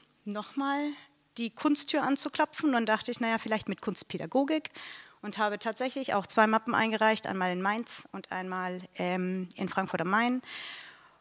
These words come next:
Mainz fand meine Mappe auch nicht so toll, aber Frankfurt am Main, da habe ich gute Kritik bekommen, äh, und kam tatsächlich sozusagen in,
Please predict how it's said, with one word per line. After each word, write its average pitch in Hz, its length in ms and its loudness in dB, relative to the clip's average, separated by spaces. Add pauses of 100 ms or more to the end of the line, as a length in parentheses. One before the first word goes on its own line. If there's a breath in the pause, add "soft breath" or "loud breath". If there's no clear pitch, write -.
(140)
Mainz 220 380 4
fand 196 220 2
meine 190 140 0
Mappe 185 240 -2
auch 262 120 4
nicht 330 160 2
so 320 80 -2
toll, 302 320 4 (380)
aber 220 320 6
Frankfurt 220 340 -2
am 214 100 0
Main, 214 180 2
da 190 60 0
habe 185 100 -6
ich - 80 -10
gute 220 180 -10
Kritik - 320 -8
bekommen, 285 420 2 (920 loud breath)
äh, 190 280 4
und 220 160 0
kam 214 180 4
tatsächlich 214 420 0
sozusagen 190 600 2
in, 185 360 -4